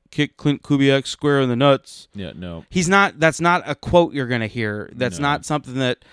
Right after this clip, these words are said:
Speaker 1: that nine different beat reporters are all gonna tweet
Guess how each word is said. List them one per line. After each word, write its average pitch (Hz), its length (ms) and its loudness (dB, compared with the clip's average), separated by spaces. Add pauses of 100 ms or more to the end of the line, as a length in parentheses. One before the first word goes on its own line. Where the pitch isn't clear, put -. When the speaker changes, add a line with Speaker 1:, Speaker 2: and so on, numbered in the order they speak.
(300)
Speaker 1:
that 120 140 -2
nine 131 440 0
different 131 400 -2
beat 135 180 -2
reporters 113 480 -2
are 113 100 0
all 123 140 4
gonna 113 240 -2
tweet 123 400 -6